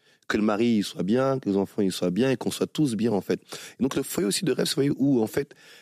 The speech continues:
chacun, euh, c'est pas un foyer que pour moi. C'est un foyer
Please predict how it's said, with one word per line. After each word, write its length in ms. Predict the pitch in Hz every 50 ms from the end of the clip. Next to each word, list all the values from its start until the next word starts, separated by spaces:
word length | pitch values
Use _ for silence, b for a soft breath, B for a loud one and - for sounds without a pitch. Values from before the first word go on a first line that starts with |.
| B B _
chacun, 680 | - - - - - 113 - - - 147 143 156 170 160 - _ -
euh, 220 | 98 95 95 95 - - _
c'est 120 | - - -
pas 100 | - 127
un 40 | 127
foyer 180 | - 120 117
que 180 | - _ - 196
pour 280 | 160 - - 123 98
moi. 320 | 95 90 82 78 - - - b b b b b
C'est 160 | b - - 113
un 40 |
foyer 280 | 107 - - 110 117 113